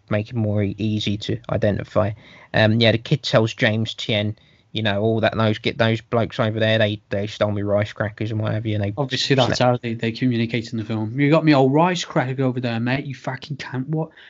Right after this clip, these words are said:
Speaker 2: I'm gonna get him back from you."
Speaker 1: Yeah, that's basically what he said. "Yeah, yeah, those blokes over there, they, they fucking jacked me, me rice crackers." "Ah, no, look, these fucking cunts."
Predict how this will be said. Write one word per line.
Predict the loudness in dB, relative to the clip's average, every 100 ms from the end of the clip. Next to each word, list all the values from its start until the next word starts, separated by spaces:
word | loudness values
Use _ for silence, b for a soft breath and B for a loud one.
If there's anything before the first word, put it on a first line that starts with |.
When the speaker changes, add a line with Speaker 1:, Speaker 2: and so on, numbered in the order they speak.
| B
Speaker 2:
I'm | 4
gonna | 4
get | 4 0
him | 0
back | 2 0
from | -2 -2
you." | -2 -2 -8 _ _ _ 0
Speaker 1:
Yeah, | 4 6 6
that's | 4
basically | 2 2 4 4
what | 4
he |
said. | 2 0 2
"Yeah, | 4
yeah, | 4 6 6 4
those | 2
blokes | 0 0 2
over | 2 2
there, | 0 0
they, | 0
they | 0 -4
fucking | -2 -4 -4 0
jacked | 0 0
me, | -2 0
me | 0
rice | 2 2 0
crackers." | 0 -2 -2 -8 -6
"Ah, | -2 2 2 2
no, | -2 -2 -4
look, | -6 -10
these | -10 -12
fucking | -10 -12 -10 -8
cunts." | -4 -4 -6